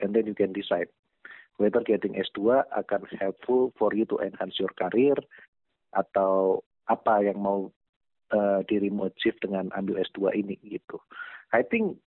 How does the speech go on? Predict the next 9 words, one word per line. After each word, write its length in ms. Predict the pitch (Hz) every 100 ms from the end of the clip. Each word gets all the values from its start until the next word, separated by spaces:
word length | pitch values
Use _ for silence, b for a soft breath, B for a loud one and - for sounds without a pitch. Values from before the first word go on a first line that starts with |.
| -
I 160 | 127 131
think 320 | 190 170 -
first 200 | 123 -
step-nya 320 | 123 120 156
adalah 320 | 135 117 139 - -
really 200 | 139 151
understanding 560 | 117 107 - 110 123
the 80 | 107
reason 320 | 101 95 92